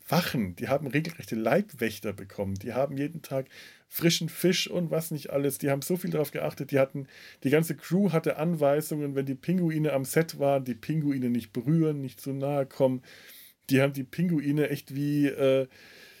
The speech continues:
wie, wie, wie Daunen beha-, behandelt, mit dem Ergebnis,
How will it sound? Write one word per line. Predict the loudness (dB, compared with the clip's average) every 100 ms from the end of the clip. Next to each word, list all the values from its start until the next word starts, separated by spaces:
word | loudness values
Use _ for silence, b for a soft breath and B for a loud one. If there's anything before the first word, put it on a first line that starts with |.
| B B B
wie, | -18 -16
wie, | -10 -10 -8 -10
wie | 2
Daunen | 4 6 4 0 -2
beha-, | -2 -2 -2
behandelt, | -2 0 0 0 -2 -4 B B B
mit | 0 2
dem | 2
Ergebnis, | 2 0 -2 -2 0 0 0 -2 -8